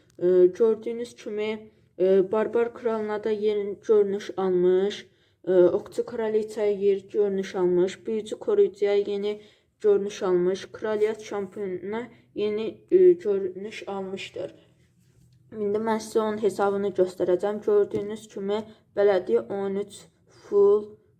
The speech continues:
Qışla full, Top full, Hava Patlayıcı full, X-yay full,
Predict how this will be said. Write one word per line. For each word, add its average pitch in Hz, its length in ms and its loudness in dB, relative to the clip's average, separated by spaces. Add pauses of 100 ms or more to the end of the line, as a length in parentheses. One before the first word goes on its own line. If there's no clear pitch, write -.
Qışla 190 520 -2
full, 196 600 2 (300)
Top 190 360 0 (240)
full, 208 540 2 (280)
Hava 196 340 -6
Patlayıcı 185 720 -4 (220)
full, 202 420 2 (240)
X-yay 175 640 -4
full, 208 440 2